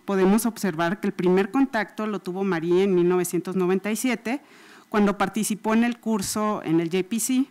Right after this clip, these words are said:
mejor, este, tiempo después, María vuelve a Japón en dos mil doce con el fin de observar con nuevos ojos las estrategias didácticas del mismo curso.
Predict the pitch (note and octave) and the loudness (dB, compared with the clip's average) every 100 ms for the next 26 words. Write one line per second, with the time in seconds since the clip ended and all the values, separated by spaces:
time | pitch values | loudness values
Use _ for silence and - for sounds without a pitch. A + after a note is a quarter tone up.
0 | - _ E3+ D#3+ D3+ C3+ - D#3 D3 - | -6 _ -6 -4 -8 -16 -14 -10 -10 -8
1 | - _ F3+ E3+ - A3 G#3+ C#4+ C#4 - | -10 _ -4 -4 0 0 2 2 2 -2
2 | - A#3+ D#4 - - - - F#3 F#3 G#3 | -2 0 -2 -6 -20 -20 -4 2 2 2
3 | E3+ F3 F3+ A3+ B3 A#3+ A3+ G#3+ G#3 F3 | 2 2 2 2 0 -2 2 4 4 4
4 | E3 G3 A3 A#3 G#3 G3+ B3 - - - | 2 2 2 0 -2 -4 -6 -10 -20 -12
5 | - A3 A3 G#3+ B3 C4 C#4+ - A3+ G3+ | 0 4 4 4 4 4 4 0 0 0
6 | F#3+ A3 G3+ G3 A3 - G#3 G#3+ G3 G3+ | 0 2 4 4 2 -2 -4 -2 -2 -2
7 | F3 - D#3+ - F3+ G#3+ G3 F#3 D#3+ D#3+ | -4 -6 -6 -4 -4 -2 0 0 -2 -4
8 | F#3 G3 E3 D3 C#3+ D#3+ D#3 A#3+ B3+ - | -8 -6 -4 -2 0 0 0 -2 -2 -4